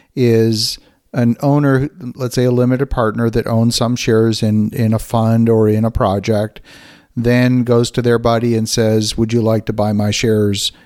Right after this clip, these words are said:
And they transact between them. The sponsor, the owner of the project, ultimately is not really involved in that other than updating the shareholder registry.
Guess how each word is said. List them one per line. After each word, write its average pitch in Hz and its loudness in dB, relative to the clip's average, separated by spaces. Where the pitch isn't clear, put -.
And 110 0
they 123 2
transact 117 -2
between 107 -2
them. 101 -2
The 113 -2
sponsor, 113 0
the 110 -6
owner 139 2
of 120 0
the 113 -2
project, 113 -2
ultimately 113 -2
is 107 -2
not 120 0
really 117 0
involved 120 0
in 110 0
that 113 -2
other 131 0
than 117 -2
updating 120 -2
the 107 -2
shareholder 107 -2
registry. 117 -2